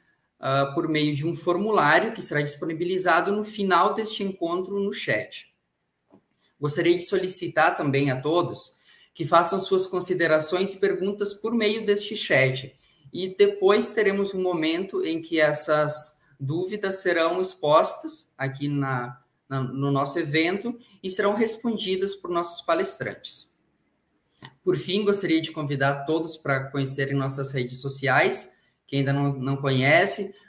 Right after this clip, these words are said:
aproveitar para se inscrever no nosso canal aqui no YouTube também.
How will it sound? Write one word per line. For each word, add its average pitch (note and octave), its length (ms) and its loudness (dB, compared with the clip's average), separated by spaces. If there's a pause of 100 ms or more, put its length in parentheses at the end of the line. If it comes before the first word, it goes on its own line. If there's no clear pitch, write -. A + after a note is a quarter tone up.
aproveitar E3 600 2
para F3 120 0
se F3 160 0
inscrever D#3+ 520 -2
no E3 100 -4
nosso D#3+ 340 0
canal D#3+ 500 2
aqui F#3+ 560 -4 (320)
no E3 160 -8
YouTube E3+ 440 -4
também. D#3 400 -4